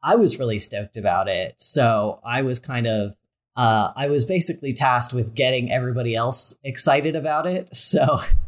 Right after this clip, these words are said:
uh, yeah, there, I fully agree with you. There's, there are people, you gotta find 'em. There's people who are stoked to do exactly that,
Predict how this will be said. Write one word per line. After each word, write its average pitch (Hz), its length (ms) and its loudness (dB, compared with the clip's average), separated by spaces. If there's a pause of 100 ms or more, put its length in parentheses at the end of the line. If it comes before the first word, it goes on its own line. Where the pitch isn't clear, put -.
(600)
uh, 123 320 2
yeah, 139 220 0
there, 135 340 -2
I 147 380 -2 (240)
fully 185 240 2
agree 143 220 -2
with 127 140 -2
you. 113 160 -2
There's, 120 420 0
there 143 220 0
are 135 60 -2
people, 120 600 -4
you 135 100 -6
gotta 127 260 2
find 117 320 -4
'em. 104 300 -6
There's 131 180 -4
people 160 280 0
who 131 100 2
are 120 120 0
stoked 123 460 0
to 120 140 -10
do 123 320 -2
exactly 117 540 -2
that, 110 400 -4